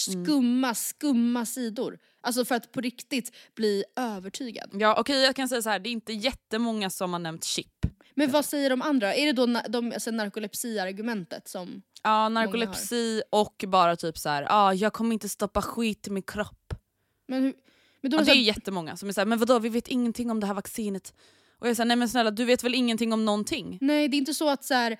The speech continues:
Speaker 2: din mamma och pappa gjorde gedigen research innan de vaccinerade dig mot röda hund heller.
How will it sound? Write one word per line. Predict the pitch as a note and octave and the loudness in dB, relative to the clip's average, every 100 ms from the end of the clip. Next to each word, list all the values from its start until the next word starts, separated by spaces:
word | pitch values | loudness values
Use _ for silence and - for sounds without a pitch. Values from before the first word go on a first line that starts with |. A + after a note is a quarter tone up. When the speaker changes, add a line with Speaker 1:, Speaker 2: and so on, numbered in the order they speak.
| - - | -12 -4
Speaker 2:
din | A#3 A#3 A#3+ | 0 2 2
mamma | A#3 A3 | 0 -4
och | G#3 | -6
pappa | A#3+ - B3 | -8 -4 -2
gjorde | A#3 G#3 G#3 | -2 -2 -4
gedigen | G3+ G3+ A3+ A3 G#3 G#3 | -2 -4 -4 -4 -2 -2
research | G3+ G3 G3+ G3 | -2 -2 -4 -4
innan | G#3 | -6
de | G3+ G3 | -6 -6
vaccinerade | G3 - G#3 G3 | -8 -6 -4 -4
dig | |
mot | F#3+ F#3 | -6 -6
röda | G3 F#3+ | -6 -6
hund | G3 F#3+ F#3+ | -6 -6 -4
heller. | C4 D#4+ A#2+ D#2+ | -4 -4 -6 -12